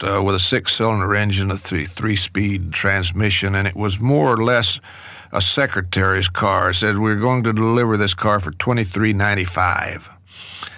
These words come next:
It became an immediate hit with the secretaries, and Lee Iacocca wanted more than that. He wanted to have a performance version of it, so the people at Ford went to the Sport Car Club of America and says, "We're going to make a sport car out of the Mustang"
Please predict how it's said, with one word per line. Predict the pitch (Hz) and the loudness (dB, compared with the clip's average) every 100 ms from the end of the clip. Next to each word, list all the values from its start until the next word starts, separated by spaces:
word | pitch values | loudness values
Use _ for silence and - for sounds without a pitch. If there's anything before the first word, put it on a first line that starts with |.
| - - - | -20 -20 -4
It | 139 131 | -2 0
became | 123 - 151 151 | -2 2 2 4
an | 127 | 4
immediate | 120 131 151 143 - | 2 4 4 2 0
hit | - 139 - | 2 0 0
with | 104 | -2
the | 101 | 0
secretaries, | - 139 - 101 95 98 120 | 2 2 0 -4 0 2 2
and | 123 143 | 2 2
Lee | 165 165 | 4 4
Iacocca | 151 143 - 156 - 110 98 | 2 2 2 2 2 0 2
wanted | 107 123 117 | 2 2 2
more | 107 117 131 117 | 2 4 4 2
than | 92 92 | 0 0
that. | 98 101 98 | 2 2 2
He | 123 | 2
wanted | 123 135 147 139 113 - | 4 4 4 2 0 -2
to | 117 110 107 104 | 0 2 0 2
have | 147 143 | 2 0
a | 113 | 0
performance | 104 92 139 143 139 - | -4 -2 0 2 0 -2
version | 104 143 151 127 101 92 | 0 2 2 0 0 0
of | 95 95 | 2 2
it, | 92 90 | -2 -2
so | - 107 107 104 101 98 | -2 0 2 2 0 0
the | 92 98 | -2 -2
people | 127 127 - 110 | 0 -2 0 -2
at | 90 | -2
Ford | - 123 117 107 107 90 | -2 0 2 0 0 -2
went | 117 113 | -2 -2
to | 107 | -4
the | 101 | -4
Sport | - - 135 - | -4 -2 -2 0
Car | 117 110 | 0 0
Club | - 117 107 | -2 -2 0
of | 95 | -2
America | 98 110 120 110 92 95 | 0 2 2 2 0 0
and | 110 107 95 | 0 0 0
says, | - 110 110 95 | 0 0 0 0
"We're | 107 123 | 0 -2
going | 120 127 107 | 0 0 0
to | |
make | 104 113 104 | 0 0 -2
a | 90 | -4
sport | - - 131 - | -4 -2 -2 -2
car | - 95 92 - | -2 0 0 0
out | 107 98 | 0 0
of | |
the | 92 | 0
Mustang" | 120 131 - - 101 73 64 - | 0 0 -2 -2 -2 -2 -8 -14